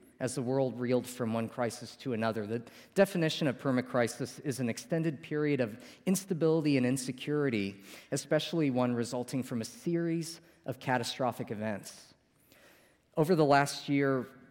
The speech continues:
we've seen a war erupt in Ukraine, political instability, inflation, increasing,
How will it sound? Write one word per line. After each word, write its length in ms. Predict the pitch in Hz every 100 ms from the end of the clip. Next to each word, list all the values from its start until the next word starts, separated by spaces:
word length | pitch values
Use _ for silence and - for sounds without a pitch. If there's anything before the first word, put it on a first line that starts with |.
| -
we've 200 | 151 147
seen 220 | - 175
a 60 | 147
war 280 | 131 143 143
erupt 340 | 131 123 -
in 100 | 123
Ukraine, 760 | 117 - 139 131 131 123 120 123
political 420 | 147 160 160 151
instability, 680 | 131 - 123 127 131 120 113
inflation, 880 | 110 - 139 135 131 139 120 113 113
increasing, 800 | 127 120 160 143 - 147 135 127